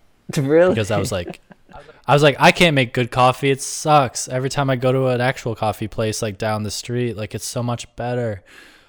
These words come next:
Speaker 2: So I, I threw it out. But then I bought it all back,
Speaker 1: Oh,
Speaker 2: like, a
Speaker 1: God.
Speaker 2: couple weeks later. <laughs> And she was making fun of me. She's like, "You're an idiot." So, so catch this. I threw it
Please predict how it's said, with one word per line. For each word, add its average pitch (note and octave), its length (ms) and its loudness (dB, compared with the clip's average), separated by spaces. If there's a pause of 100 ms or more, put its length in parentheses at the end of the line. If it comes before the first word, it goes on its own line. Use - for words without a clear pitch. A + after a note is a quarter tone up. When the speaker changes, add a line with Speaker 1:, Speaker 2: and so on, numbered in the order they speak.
Speaker 2:
So A#2 220 -2
I, A#2 180 -2
I A#2 40 -2
threw C3 200 -2
it A#2+ 60 0
out. G2+ 260 0 (300)
But A2+ 160 -8
then A2 400 -2 (260)
I G#2+ 120 -6
bought G#2+ 300 0
it G#2+ 100 -6
all G2+ 220 -2
back, F#2 240 -4
Speaker 1:
Oh, A#2+ 120 4
Speaker 2:
like, A2+ 160 -6 (100)
a - 20 -20
Speaker 1:
God. A#2+ 360 -6
Speaker 2:
couple F#2 280 -8
weeks F2+ 320 -10
later. F#2 280 -4 (440)
<laughs> F3+ 140 0 (380)
And B2+ 100 -8
she D#3+ 140 -2
was D#3 120 2
making D#3 280 -2
fun D#3 260 -2
of E3 100 0
me. C3+ 120 0
She's - 260 -10
like, C#3 160 -8
"You're D3+ 140 -10
an D#3 80 -10
idiot." C#3 560 -6 (280)
So, B2+ 560 -2 (240)
so - 200 -10
catch - 240 -2
this. G#2+ 540 -6 (800)
I G2+ 100 -8
threw A2 260 -4
it F2 60 -12